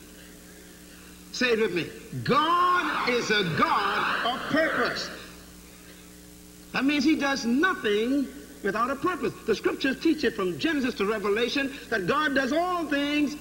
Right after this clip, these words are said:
according to his purpose. How many things? All.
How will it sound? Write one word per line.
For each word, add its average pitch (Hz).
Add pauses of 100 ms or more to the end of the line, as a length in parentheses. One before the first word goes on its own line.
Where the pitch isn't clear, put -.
(160)
according 285
to 294
his 294
purpose. 330 (960)
How 262
many 277
things? 311 (640)
All. 339